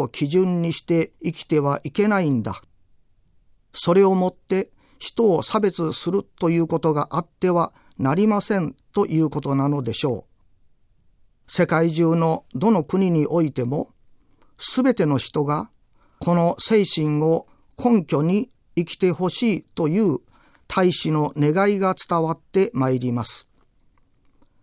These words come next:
第一条と第二条に胸という文字がありますが、宗教の宗という字で、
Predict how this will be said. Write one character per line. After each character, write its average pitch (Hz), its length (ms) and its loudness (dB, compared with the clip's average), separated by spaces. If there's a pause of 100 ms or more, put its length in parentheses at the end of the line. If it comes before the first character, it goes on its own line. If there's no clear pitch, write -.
(220)
第 196 260 2
一 185 380 -2
条 151 260 2
と - 320 -4 (180)
第 175 280 2
二 170 200 2
条 135 300 2
に 120 300 -2 (380)
胸 202 360 2
と - 280 -2
い 151 120 2
う 180 200 2 (240)
文 139 180 2
字 131 120 -2
が 123 220 -4
あ 127 80 -2
り 147 140 -2
ま 147 140 -2
す - 140 -8
が、 127 240 -6 (680)
宗 285 400 2
教 131 360 0
の 120 180 -2
宗 - 460 0 (220)
と 196 140 2
い 175 200 0
う 135 200 0
字 120 180 -4
で、 127 240 -4